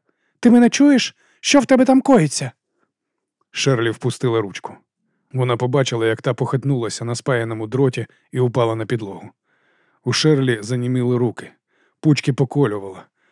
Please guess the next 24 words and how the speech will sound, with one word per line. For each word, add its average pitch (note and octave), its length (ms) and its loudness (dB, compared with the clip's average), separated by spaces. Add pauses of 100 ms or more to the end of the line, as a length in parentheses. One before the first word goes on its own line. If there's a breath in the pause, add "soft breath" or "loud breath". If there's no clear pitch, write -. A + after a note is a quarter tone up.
(280)
Вона B2+ 280 0
озирнулася, B2 640 -2
глянула A2+ 420 -4
на A2+ 100 -8
коліна A#2 320 -2
Вокера, A2+ 440 -2 (360 soft breath)
звідки B2 360 -2
раптом B2 340 -2
озвався A#2+ 480 -4
привід, B2 500 -2 (300 soft breath)
і C3+ 80 -6
побачила, C3+ 500 0
що A#2 160 -6
старий B2+ 320 -2
приголомшено C3 720 -2
витріщається A#2+ 720 -4
на A#2 80 -6
власні A2 400 -10
руки. G2 320 -16 (800)
Жоден A#2+ 360 2
із G#2+ 160 -6
них B2+ 200 -4
не B2+ 60 -2
поворухнувся. A#2 680 -6